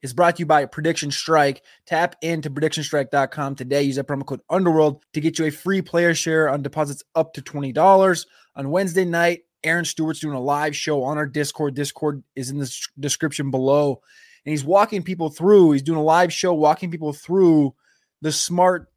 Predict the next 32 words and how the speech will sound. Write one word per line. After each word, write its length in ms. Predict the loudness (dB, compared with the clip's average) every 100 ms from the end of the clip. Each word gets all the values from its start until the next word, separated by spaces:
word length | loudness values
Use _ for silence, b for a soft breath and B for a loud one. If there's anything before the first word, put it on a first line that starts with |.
| _
buys 600 | -4 2 4 4 2 -2
and, 140 | -6 -8
and 160 | -10
the 120 | -10 -6
angles 420 | -4 -2 -2 -2
of, 180 | -4 -6
of 160 | -10 -6
Prediction 280 | -6 -4
Strike, 180 | -6 -6
because 260 | -4 -6 -6
there's 140 | -6
a, 140 | -6 -6
there's 180 | -6
a 40 | -4
little 200 | -2 2
nuance 400 | 2 2 0 -4
to 160 | -6
it, 60 | -4
right? 260 | 0 0 -2
You, 120 | -8
you 160 | -14 -14
can't 320 | -6 -4 0
buy 220 | 2 2
some 240 | 0 -4 -4
players 320 | -2 -2 -2
if 80 | -6
they're 80 | -6
not 240 | -6 -8
projected 460 | -8 -2 -2 -2 -6
for 60 |
a 40 | -6
couple, 300 | -4 -6